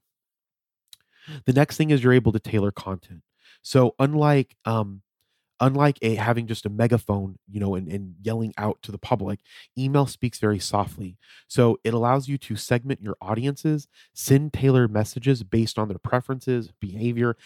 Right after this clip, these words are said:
and lifestyle sta-, life cycle stage. So if you are new to email marketing, or if you don't have an email marketing software, you're allowed to, like, segment the different types of people, different demographics, different audiences. And then when you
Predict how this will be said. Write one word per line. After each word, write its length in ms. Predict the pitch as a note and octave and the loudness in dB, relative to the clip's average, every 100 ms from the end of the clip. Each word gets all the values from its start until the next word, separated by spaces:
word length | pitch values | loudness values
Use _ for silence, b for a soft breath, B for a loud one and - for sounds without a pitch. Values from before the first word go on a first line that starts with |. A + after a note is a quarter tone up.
| B B | B B
and 100 | A2 | 0
lifestyle 560 | G#2 G#2 - G2 G2 F2+ | 0 -2 -4 -4 -4 -6
sta-, 280 | - F#2 - | -8 -10 -6
life 300 | A2 A#2 G#2 | 0 2 2
cycle 320 | G#2 G2 F#2+ | -4 -6 -10
stage. 340 | - F#2 E2 - B B | -8 -8 -10 -14 B B
So 280 | C#3 B2 - _ | 4 4 2 _
if 160 | B2+ A2+ | -4 0
you 220 | C#3+ D3+ | 2 2
are 140 | C3 A#2+ | 2 0
new 160 | C3 | 0
to 180 | C#3+ - | -4 -6
email 180 | C3 B2 | -4 -2
marketing, 480 | A2+ G#2+ A2 A2+ A2 | 0 0 0 -2 -2
or 280 | G2+ A2 G#2+ | 0 2 0
if 180 | G#2+ - | -2 -2
you 80 | B2 | 0
don't 240 | A2 G#2+ - | 0 -2 -8
have 240 | - A2+ | -2 -2
an 100 | G#2+ | -2
email 300 | A2 A2 A2+ | -6 -8 -6
marketing 400 | G#2 G#2 G2+ G2+ | -4 -4 -6 -10
software, 580 | F#2+ C3+ C3+ G#2 G#2 G2 - B B | -6 -2 -2 -2 -2 -2 -6 B B
you're 220 | B2 B2+ | 4 6
allowed 360 | A#2+ A#2+ C#3 C3+ | 6 4 2 0
to, 140 | - | -4
like, 300 | B2 G#2+ - - | -2 -2 -4 -12
segment 600 | - - C3 B2+ B2+ - - | -8 -2 -2 0 -4 -4 -10
the 160 | A2 - - | -8 -8 -4
different 320 | B2 - A#2+ | -4 -4 -8
types 280 | - A2 - | -6 -8 -8
of 120 | F#2 | -12
people, 420 | - D#3+ D#3 D3 B B B | -8 0 4 4 B B B
different 300 | B2+ C3 G2 | 4 4 -2
demographics, 680 | G#2 G2 - B2+ B2 B2 - | -2 -2 2 2 2 -2 -4
different 260 | - G2+ - | -8 -8 -6
audiences. 640 | A#2 A#2+ B2 A2+ C#3 C3 - B B | -2 0 0 0 4 4 2 B B
And 140 | A#2 A#2+ | -2 4
then 160 | D3 | 4
when 140 | C3 B2 | 4 -2
you 180 | A#2 | -4